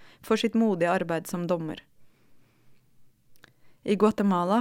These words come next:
har Barrios dømt i en rekke alvorlige rettssaker. Hun har måttet gi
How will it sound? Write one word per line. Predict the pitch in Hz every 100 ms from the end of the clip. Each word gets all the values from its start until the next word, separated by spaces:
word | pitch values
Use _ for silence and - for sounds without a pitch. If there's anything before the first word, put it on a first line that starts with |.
| 247
har | 214
Barrios | 180 175 175 185
dømt | 175 185 220 -
i |
en | 196 202
rekke | 220 - 208
alvorlige | 190 165 165 185
rettssaker. | 190 - - - - - _ - - _ -
Hun | 196
har | 196
måttet | 196 208
gi | 208